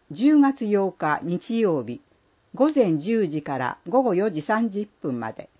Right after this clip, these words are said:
会場はスポーツ文化センター。定員は七十人先着です。参加料は千円。昼食代を含みます。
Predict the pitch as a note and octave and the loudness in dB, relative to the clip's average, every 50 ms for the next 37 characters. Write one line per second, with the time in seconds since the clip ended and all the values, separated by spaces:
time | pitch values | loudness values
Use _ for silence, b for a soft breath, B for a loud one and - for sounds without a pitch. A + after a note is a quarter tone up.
0 | _ _ _ _ _ _ _ _ _ _ _ _ _ _ _ _ _ - B3 C4+ | _ _ _ _ _ _ _ _ _ _ _ _ _ _ _ _ _ -2 0 2
1 | D4 D4 C4+ C4+ B3+ A3+ A3 G3 F3+ E3 D#3 C#3 - - - - - - - C#4 | 2 2 2 2 2 2 4 4 2 2 2 0 -2 -6 -12 -20 -14 -2 2 4
2 | C#4 C#4 C#4+ C#4+ B3+ A3 A3 A3+ G#3+ G3+ G#3 F#3+ G3+ - F#3+ F3 E3 D3 D3 - | 4 4 2 0 -2 -2 -2 -2 -2 -2 -4 -6 -4 -4 -2 -2 -2 -4 -4 -6
3 | C3 A#2+ A#2 A2+ - - _ _ _ _ _ _ _ _ _ _ _ _ _ _ | -6 -6 -6 -8 -10 -14 _ _ _ _ _ _ _ _ _ _ _ _ _ _
4 | _ _ _ - C#4 D4+ D4+ D4 C#4+ C4 B3 A3+ G#3+ F#3 E3+ D#3 D#3+ - - _ | _ _ _ 0 2 4 4 4 4 4 4 2 2 2 2 2 0 -2 -6 _
5 | - F3 F#3 G#3+ A#3 B3+ C#4 C4 B3 A#3+ G#3 E3 C#3+ C3+ A#2+ A#2 - - _ _ | -4 -2 0 0 2 2 2 2 0 -2 0 0 0 -2 -2 -4 -8 -12 _ _
6 | - F3+ F#3+ G3 G3+ G3 F3 D3+ - D3+ A2+ A#2+ - - _ _ _ _ _ _ | -8 -6 -4 -4 -6 -6 -8 -10 -12 -10 -12 -12 -12 -12 _ _ _ _ _ _
7 | _ _ _ _ _ _ _ _ _ _ _ _ _ _ _ _ _ _ _ _ | _ _ _ _ _ _ _ _ _ _ _ _ _ _ _ _ _ _ _ _
8 | _ _ _ - C#4+ D#4 D#4+ D4 - C#4 C#4 C4+ B3 G3 D#3 C#3+ C3 B2+ A#2+ A#2+ | _ _ _ 0 2 2 2 2 2 0 0 2 2 0 0 0 -2 -2 -4 -6
9 | - - - - G#3 G#3+ A3 A3 G#3 F3+ E3 D#3 C#3+ C#3 - - _ _ _ _ | -8 -12 -10 -6 -4 -4 -2 -2 -2 -2 -2 -2 -2 -4 -6 -8 _ _ _ _
10 | _ _ _ _ _ _ _ _ _ _ _ _ _ _ _ - - C#4+ D4+ D4+ | _ _ _ _ _ _ _ _ _ _ _ _ _ _ _ 0 2 2 2 4
11 | - D4 C#4 C#4 B3 G3+ A3+ G3 F#3+ F#3 E3+ E3+ D#3+ F3 D3+ - F3+ E3 D#3+ D3 | 2 -2 -2 -2 -2 0 0 0 0 0 -2 -2 -4 -6 -8 -6 -2 0 2 2
12 | C3+ B2 B2+ - - _ | 2 0 -4 -8 -14 _